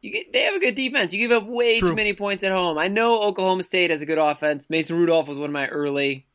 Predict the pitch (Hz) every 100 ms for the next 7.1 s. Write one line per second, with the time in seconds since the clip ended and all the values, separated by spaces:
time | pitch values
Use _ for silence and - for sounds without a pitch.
0 | _ 147 143 120 117 139 139 117 110 104
1 | 107 117 107 110 104 117 120 _ - -
2 | - _ _ _ - 151 135 - _ _
3 | _ _ _ _ _ _ _ _ _ _
4 | _ _ _ _ - 127 120 127 165 131
5 | 123 117 101 - 127 113 107 101 101 107
6 | 101 120 101 117 113 - 107 107 104 87